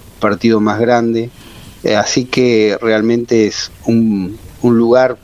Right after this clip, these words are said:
donde hay diferentes destinos, diferentes localidades y diferentes, digamos, atractivos o recursos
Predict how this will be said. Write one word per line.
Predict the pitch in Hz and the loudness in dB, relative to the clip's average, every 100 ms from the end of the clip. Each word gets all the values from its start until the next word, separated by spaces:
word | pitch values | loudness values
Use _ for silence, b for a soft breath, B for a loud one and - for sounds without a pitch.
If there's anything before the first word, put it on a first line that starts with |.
| B B B - | B B B -2
donde | 107 104 110 | 0 2 2
hay | 113 | 0
diferentes | 107 101 104 107 104 101 | -2 -4 -2 -2 0 -2
destinos, | 95 - 135 127 107 | -2 -2 0 2 0
diferentes | 95 98 101 95 - | -2 -2 -2 -2 -6
localidades | 101 98 101 104 113 120 120 - - - | -2 0 2 2 2 0 -4 -10 -18 -6
y | 117 104 | -2 -2
diferentes, | 95 92 104 107 101 101 - - - B B B B - - - | -2 -4 0 0 0 -2 -4 -10 -18 B B B B -16 -20 -6
digamos, | 117 107 101 98 - - | 0 0 0 -2 -6 -4
atractivos | 117 - 107 - 139 131 117 | -4 -2 -4 0 0 2 2
o | 110 | 0
recursos | 101 107 - 120 117 - 113 | 0 -2 0 -2 0 0 -2